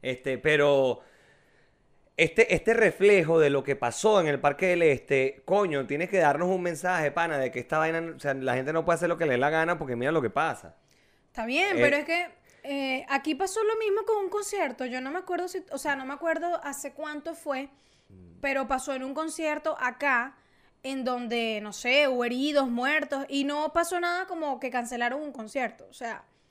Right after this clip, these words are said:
Speaker 2: no estoy queriendo minimizar lo que sucedió en Venezuela.
Speaker 1: Claro.
Speaker 2: Pero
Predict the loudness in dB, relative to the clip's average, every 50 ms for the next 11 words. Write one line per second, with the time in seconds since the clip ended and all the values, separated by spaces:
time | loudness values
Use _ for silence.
0 | _ _ _ _ -4 -2 0 0 0 0 -2 -4 -4 -6 -6 -6 -4 -4 -4 -4
1 | -4 -4 -4 -4 -4 -6 -6 -6 -6 -6 -8 -6 -6 -4 -4 -4 -4 -6 -10 -12
2 | -12 -14 -12 -10 -10 -8 -8 -8 -8 -8 -8 -8 -8 -6 -6 -6 -6 -8 -8 -6
3 | -4 -4 -2 -4 -4 -6 -4 -2 0 0 0 0 -2 -2 -4 -6 -8